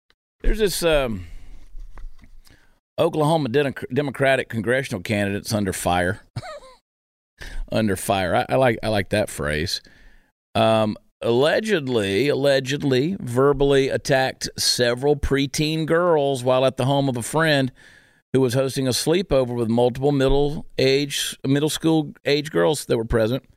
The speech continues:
Uh, Abby Broyles, candidate for Oklahoma's fifth congressional district, went to the friend's house February eleventh, you know, girls' night, and became more and more aggressive as she continued to drink wine throughout the night. Oh, boy.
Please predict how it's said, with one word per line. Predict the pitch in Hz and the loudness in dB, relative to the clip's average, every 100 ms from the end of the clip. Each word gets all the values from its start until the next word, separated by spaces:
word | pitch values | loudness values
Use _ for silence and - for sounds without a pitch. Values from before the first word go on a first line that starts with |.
| _ _ _ _ _ _ _ 127 | _ _ _ _ _ _ _ 0
Uh, | 120 113 _ _ | 0 0 _ _
Abby | 135 143 160 | -2 -2 0
Broyles, | 165 156 151 165 - | 2 2 2 -2 -2
candidate | 147 147 147 151 - | 0 2 2 0 -2
for | 135 131 - _ _ _ _ _ _ 175 | 0 0 -4 _ _ _ _ _ _ -2
Oklahoma's | 156 160 147 127 | 0 0 0 -4
fifth | - 175 180 - | -4 -2 -2 -2
congressional | 160 143 151 165 143 147 | -2 2 2 2 -2 -4
district, | 120 143 175 127 117 _ - - | 0 0 0 -2 -6 _ -20 -4
went | 131 151 | -2 -2
to | |
the | 143 | -2
friend's | 160 151 156 | -2 0 2
house | 139 | 2
February | - 143 143 143 | 2 2 4 4
eleventh, | 156 156 147 196 | 4 2 0 0
you | |
know, | 185 | -2
girls' | 190 247 285 | 0 0 0
night, | 247 226 233 - _ _ _ _ _ _ _ _ _ - | 0 0 -2 -8 _ _ _ _ _ _ _ _ _ -2
and | 147 151 | 0 0
became | 131 156 147 | -2 -2 0
more | 143 151 | 2 0
and | 147 | 2
more | 147 | 0
aggressive | 131 123 147 185 175 131 | 0 0 2 2 0 0
as | 123 | -2
she | 147 | -2
continued | 127 120 156 139 | -4 -2 -2 -2
to | 120 | -4
drink | 107 139 135 | -2 -2 -2
wine | 113 127 151 147 131 | -2 0 2 0 2
throughout | 131 123 117 | 2 2 0
the | 113 | -2
night. | 131 143 127 - | 0 0 -2 -2
Oh, | 107 147 | 0 0
boy. | 151 185 165 | 0 0 0